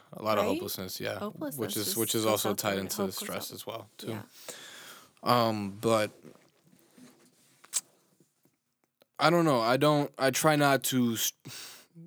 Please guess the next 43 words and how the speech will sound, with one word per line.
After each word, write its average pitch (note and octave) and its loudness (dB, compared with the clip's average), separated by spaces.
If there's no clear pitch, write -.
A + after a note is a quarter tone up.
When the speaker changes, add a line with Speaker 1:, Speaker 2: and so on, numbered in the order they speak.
Speaker 1:
stress C3 4
about A#2 4
it G#2 -2
too C3+ 2
much G#2+ 2
Speaker 2:
<laughs> E3+ 4
Speaker 1:
because B2 2
Speaker 2:
Pun G#3 0
intended. F3+ -2
Speaker 1:
because B2+ 2
when B2+ 2
I E3+ 6
imagine, B2 2
I C3 2
don't C3 4
know. G#2+ 0
This C3+ 4
is B2 4
gonna C#3+ 6
sound B2+ 4
funny, A2+ 4
but A2 4
I A2 2
used A#2+ 4
to A#2 -2
play G#2+ 2
Pokemon A2+ 0
when G#2+ -8
I G#2 2
was F#2 -2
a F#2 -8
kid. G#2+ -6
Speaker 2:
Yeah. A#3+ -2
Speaker 1:
And G#2+ 2
we A#2 6
have A2+ 4
this G#2+ -2
po-, B2 -4
there's B2 2
this A2 -2
Pokemon A#2+ 2
video A2 2
game G2+ -6